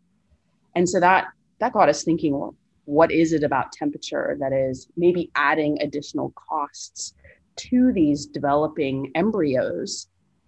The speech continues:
early in their life that is wreaking havoc on some of these systems that might be really essential for their survival, such as camouflage, such as patterns and coloration? And so then one of my current P H D students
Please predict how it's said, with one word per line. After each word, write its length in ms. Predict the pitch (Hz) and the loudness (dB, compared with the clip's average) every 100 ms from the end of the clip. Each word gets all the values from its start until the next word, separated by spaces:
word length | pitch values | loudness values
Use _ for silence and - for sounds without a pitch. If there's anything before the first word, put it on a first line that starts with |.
| _ | _
early 520 | 202 202 196 170 135 120 | 0 2 4 4 2 2
in 380 | 151 143 143 - | 2 2 2 -2
their 160 | 139 120 | -4 -2
life 420 | 135 143 - 170 - _ _ _ _ - | -2 -2 -4 -8 -12 _ _ _ _ -2
that 140 | 165 | 4
is 500 | 160 156 147 - - _ _ _ _ - | 6 6 4 -4 -16 _ _ _ _ -2
wreaking 400 | 185 185 175 156 | -2 0 -2 -4
havoc 420 | - 151 - - | -4 -6 -4 -4
on 140 | 135 143 | -6 -6
some 200 | 170 147 | -2 -2
of 80 | |
these 220 | 139 139 - | -2 -4 -6
systems 380 | 247 165 139 | -4 -2 -2
that 100 | 156 | -2
might 180 | 226 415 | -2 -2
be 120 | 285 | -2
really 260 | 214 196 175 | 0 0 0
essential 480 | 156 - 208 254 285 | -2 -4 -4 -2 -4
for 160 | 156 | -4
their 140 | 139 131 | -4 -4
survival, 680 | - 135 135 214 - - - _ _ _ _ _ | -4 -6 -2 -2 -4 -8 -12 _ _ _ _ _
such 240 | - 190 | -2 2
as 120 | 165 | 0
camouflage, 600 | - 170 147 143 117 135 | 0 2 2 0 -4 -4
such 240 | - 147 - | -4 -2 0
as 160 | 147 - | -2 -4
patterns 520 | - 170 156 151 139 139 | -4 2 2 2 -2 -2
and 160 | 143 | -6
coloration? 800 | - 147 135 135 - - - - - _ _ _ _ _ _ _ 160 | -4 -2 -2 -2 -2 -6 -12 -12 -16 _ _ _ _ _ _ _ 0
And 320 | 160 165 156 | 2 4 2
so 160 | 175 | 0
then 640 | 175 180 175 175 175 165 160 - | 2 6 6 6 6 4 0 -6
one 120 | 156 | -2
of 40 | |
my 100 | 147 | -2
current 360 | 139 - 233 - | -2 -4 -6 -6
P 160 | - 131 | -6 -6
H 160 | 127 | -6
D 160 | 151 160 | -4 -6
students 560 | - 135 147 165 - | -4 -6 -4 -6 -12